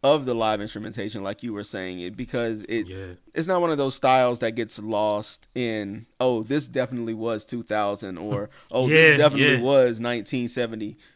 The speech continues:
Speaker 1: You know, it
Speaker 2: For
Speaker 1: wasn't,
Speaker 2: sure.
Speaker 1: it wasn't, um, as heavily produced, but it still sustains today. And I think, uh, for the artists who were the faces of neo soul back then,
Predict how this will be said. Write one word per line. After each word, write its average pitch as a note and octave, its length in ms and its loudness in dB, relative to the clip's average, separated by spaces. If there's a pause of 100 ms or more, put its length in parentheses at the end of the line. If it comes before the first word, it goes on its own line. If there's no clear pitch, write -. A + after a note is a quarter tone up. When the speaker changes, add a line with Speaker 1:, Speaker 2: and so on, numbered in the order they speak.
(120)
Speaker 1:
You C#3 100 -2
know, B2 200 2
it B2+ 100 2
Speaker 2:
For A#2+ 120 2
Speaker 1:
wasn't, A#2+ 400 2
Speaker 2:
sure. - 140 -20
Speaker 1:
it C3 60 0
wasn't, C3 420 0
um, A2 520 -6 (580)
as A2+ 200 -2
heavily B2 460 -2
produced, A#2 800 -10 (160)
but A2 400 -4
it B2+ 100 0
still C3 280 -2
sustains B2 640 -6
today. A#2+ 420 -2
And G#2+ 100 -6
I G#2+ 60 -6
think, A#2 400 -8 (140)
uh, G#2 320 -4
for G2+ 480 -8 (420)
the B2 200 -4
artists A#2+ 380 0
who A2+ 460 -4
were C3 300 -2
the A#2 100 -4
faces A#2+ 480 -6
of G2+ 80 -8
neo G#2 340 -4
soul G#2 280 -10
back F#2+ 260 -6
then, F2+ 320 -12